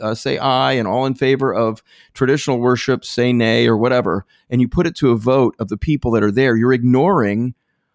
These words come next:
that we are a great cloud of witnesses of those who've gone before us. And what do we say right before the preface? "And so with angels and archangels and with all the company of heaven."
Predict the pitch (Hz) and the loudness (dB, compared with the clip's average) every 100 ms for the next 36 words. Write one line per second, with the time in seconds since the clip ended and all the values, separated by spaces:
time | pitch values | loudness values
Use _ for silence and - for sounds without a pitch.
0 | _ _ 123 135 135 131 156 160 135 117 | _ _ 0 0 0 0 2 2 2 0
1 | 131 117 - 123 113 107 147 - 113 98 | 0 -2 -2 0 0 0 -2 -2 -6 -6
2 | 95 - - 107 104 117 120 120 104 113 | -6 -8 -6 -6 -2 -2 0 -4 -4 -2
3 | 113 104 - 156 156 110 - - _ _ | -2 -2 -6 -4 -2 -4 -8 -20 _ _
4 | 165 226 170 139 175 220 226 - 196 220 | 0 2 2 2 2 2 0 0 0 2
5 | 170 190 180 185 180 190 233 - - - | 2 -2 -2 -2 0 0 0 -2 -4 -6
6 | - _ _ _ - 123 127 - 170 185 | -10 _ _ _ -4 -2 -2 0 2 2
7 | 160 160 208 196 165 135 123 156 185 240 | 2 2 2 2 2 2 0 -2 -2 -4
8 | - 208 170 139 123 120 139 131 - 156 | -4 -4 -2 -2 -2 0 0 0 -2 -4
9 | 202 175 - 175 165 147 123 139 175 - | -4 -4 -2 -2 0 0 0 -4 -4 -10
10 | - | -16